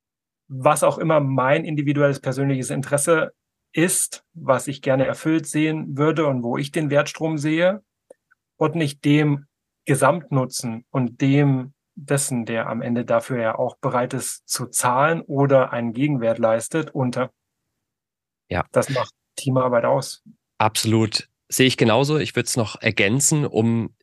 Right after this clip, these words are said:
Speaker 2: die Idee der gemeinsamen Zielausrichtung. Idealerweise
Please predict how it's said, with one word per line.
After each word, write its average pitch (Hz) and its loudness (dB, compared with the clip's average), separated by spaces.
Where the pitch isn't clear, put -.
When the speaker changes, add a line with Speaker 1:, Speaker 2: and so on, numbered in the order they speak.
Speaker 2:
die 117 2
Idee 107 2
der 101 2
gemeinsamen 95 0
Zielausrichtung. - -6
Idealerweise 113 4